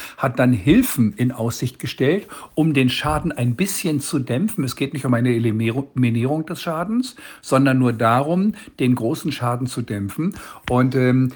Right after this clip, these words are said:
das fällt jetzt auch noch weg und dann kann sich jeder eins und eins ausrechnen, was passiert. Der größte Schaden wird aber jetzt passieren bei den Unternehmen.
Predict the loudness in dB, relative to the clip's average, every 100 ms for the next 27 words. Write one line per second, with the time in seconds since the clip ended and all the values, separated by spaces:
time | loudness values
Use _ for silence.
0 | 0 0 0 2 2 2 0 0 0 4
1 | 2 2 0 0 0 0 0 0 0 0
2 | 0 -2 -2 0 0 0 -2 -2 -4 -2
3 | -2 -2 -4 -2 0 -2 -4 -2 -2 -2
4 | -4 -6 2 2 2 -2 -16 -4 0 0
5 | 2 0 0 -6 -4 -2 0 0 0 0
6 | 0 0 -2 -6 -6 -2 -2 -2 0 2
7 | 2 2 0 2 2 2 2 0 -4